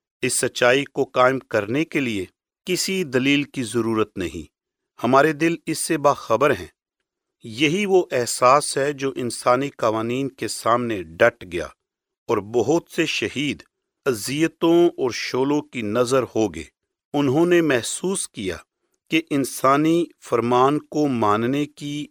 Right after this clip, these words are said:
نسبت خدا کا حکم ماننا زیادہ ضروری ہے، اور بنی نوع انسان اپنے ضمیر پر کسی کا اختیار قبول نہیں کرتا۔ یہ پیدائشی اصول ہے، اسے کوئی ختم نہیں کر سکتا۔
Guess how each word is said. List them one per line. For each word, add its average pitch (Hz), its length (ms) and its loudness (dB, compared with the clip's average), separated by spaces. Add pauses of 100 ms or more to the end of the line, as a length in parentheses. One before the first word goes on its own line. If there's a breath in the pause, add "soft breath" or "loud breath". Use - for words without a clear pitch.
نسبت 110 640 -2 (640)
خدا 135 280 8
کا 165 160 -2 (100)
حکم 135 280 0
ماننا 117 440 4 (180)
زیادہ 127 440 4
ضروری 104 460 -2
ہے، 78 60 -14 (520)
اور 127 100 4 (100)
بنی 143 220 4
نوع 180 140 4
انسان 160 560 2 (140)
اپنے 135 340 -2
ضمیر 120 460 0
پر 87 240 -2 (540)
کسی 196 360 -4
کا 185 260 -2 (100)
اختیار 135 560 4 (100)
قبول 127 420 -2
نہیں 104 300 0
کرتا۔ 90 460 -2 (380)
یہ 139 180 0 (120)
پیدائشی 123 580 4
اصول 135 480 -2
ہے، 95 200 0 (380)
اسے 147 200 -2
کوئی 156 340 0
ختم 139 380 -2
نہیں 120 280 -2
کر 107 180 0
سکتا۔ - 420 -8